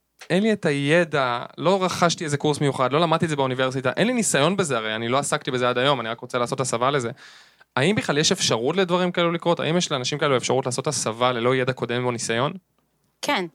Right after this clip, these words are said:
Speaker 2: אני חושבת שהעולם הוא פתוח, אפשרי ומהמם. אה, הרבה מהמקצועות, אנחנו צריכים לזכור שהרבה מהמקצועות שלפני עשר שנים לא היו קיימים. אה,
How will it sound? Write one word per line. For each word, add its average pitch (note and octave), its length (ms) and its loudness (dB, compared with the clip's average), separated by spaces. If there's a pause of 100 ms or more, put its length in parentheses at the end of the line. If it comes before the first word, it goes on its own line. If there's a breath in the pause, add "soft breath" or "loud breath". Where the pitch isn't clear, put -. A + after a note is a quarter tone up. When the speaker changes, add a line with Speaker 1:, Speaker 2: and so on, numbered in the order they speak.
(140)
Speaker 2:
אני G3+ 160 0
חושבת - 360 -2
שהעולם G3 680 0
הוא A3 260 0
פתוח, A3+ 440 -2
אפשרי G3+ 460 -6
ומהמם. F#3 500 -4 (560 loud breath)
אה, G#3+ 60 -6 (400)
הרבה G#3 240 2
מהמקצועות, E4+ 460 2
אנחנו G#3+ 200 -2
צריכים G3 220 -2
לזכור C4 280 -2
שהרבה G#3 280 -4
מהמקצועות A#3+ 600 -2 (380 loud breath)
שלפני G3+ 1000 -4 (240)
עשר B3+ 260 -2
שנים B3+ 380 0
לא A3+ 220 2
היו F4+ 180 2
קיימים. G#3+ 580 -2 (540 loud breath)
אה, G#3 40 -2